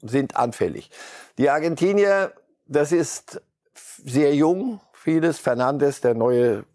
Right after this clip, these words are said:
äh, kommende Star, einundzwanzig erst, der hinter Messi spielt, Alvarez, der ist dreiundzwanzig. Das sind alles noch Junge.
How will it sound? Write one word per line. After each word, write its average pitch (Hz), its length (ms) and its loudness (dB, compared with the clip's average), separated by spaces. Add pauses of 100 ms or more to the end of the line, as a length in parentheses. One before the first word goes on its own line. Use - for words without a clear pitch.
(120)
äh, 120 300 -12
kommende 139 400 -2
Star, 127 380 -2
einundzwanzig 131 720 -2
erst, 127 320 -2 (460)
der 127 200 2
hinter 143 380 0
Messi 131 380 0
spielt, 131 260 -2
Alvarez, 127 480 0
der 113 100 2
ist 113 140 -4
dreiundzwanzig. 120 800 -2 (760)
Das 135 160 0
sind 147 200 -2
alles 190 240 0
noch 196 180 0
Junge. 160 480 0